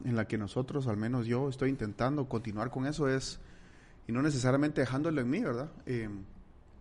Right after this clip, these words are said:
siempre que alguien me consulta, "Mira, ¿qué hago con esto?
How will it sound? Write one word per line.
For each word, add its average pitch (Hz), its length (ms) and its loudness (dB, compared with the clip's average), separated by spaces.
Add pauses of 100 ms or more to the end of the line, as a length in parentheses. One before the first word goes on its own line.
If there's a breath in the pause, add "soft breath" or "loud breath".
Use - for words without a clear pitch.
(840)
siempre 165 360 8
que 156 100 10
alguien 170 180 8
me 160 80 4
consulta, 156 400 4
"Mira, 135 280 6
¿qué 156 80 2
hago 156 160 6
con 131 160 -2
esto? 156 280 -2